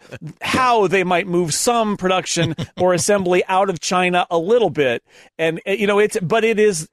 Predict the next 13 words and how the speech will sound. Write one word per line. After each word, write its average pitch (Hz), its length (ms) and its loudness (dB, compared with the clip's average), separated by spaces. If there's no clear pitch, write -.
it 185 140 0
is 190 320 4
the 190 100 0
first 151 380 -4
step 135 280 -4
in 127 60 -4
a 123 60 -4
process. 127 520 -2
And 135 100 -8
it's 131 260 -6
them 139 260 -2
specifically 151 560 -6
saying 143 520 -2